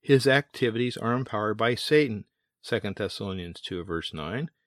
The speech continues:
whom Paul describes as the adversary in First Timothy five fourteen. But there can be little doubt that Paul has in mind Daniel eleven, thirty-six to thirty-seven,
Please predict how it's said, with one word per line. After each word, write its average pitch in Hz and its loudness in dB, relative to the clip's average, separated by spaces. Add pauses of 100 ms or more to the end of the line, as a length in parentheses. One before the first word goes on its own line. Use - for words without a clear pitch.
(460)
whom 151 6
Paul 127 2
describes 113 0
as 104 -4
the 123 -8
adversary 120 0
in 110 -4 (140)
First - -2
Timothy 107 -4
five 92 -4
fourteen. 107 -4 (840)
But 139 2
there 185 4
can 175 2
be 135 2
little 147 4
doubt 151 2
that - -4
Paul 135 2
has 127 2
in 113 0
mind 120 0
Daniel 120 0
eleven, 120 0 (520)
thirty-six 120 -2
to 143 -2
thirty-seven, 135 0